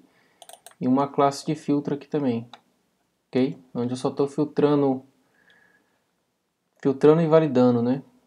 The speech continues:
Tô fazendo esses dois filtros aqui e tô fazendo essa validação, ok? Falando que o campo não pode ser nulo e tô falando que ele é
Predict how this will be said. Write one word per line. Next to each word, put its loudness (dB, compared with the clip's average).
Tô -8
fazendo -2
esses -4
dois 0
filtros -2
aqui -4
e -8
tô -2
fazendo 0
essa -4
validação, -4
ok? -2
Falando -4
que -6
o -2
campo -4
não -4
pode -4
ser -2
nulo 0
e -6
tô -6
falando -4
que -8
ele -2
é -2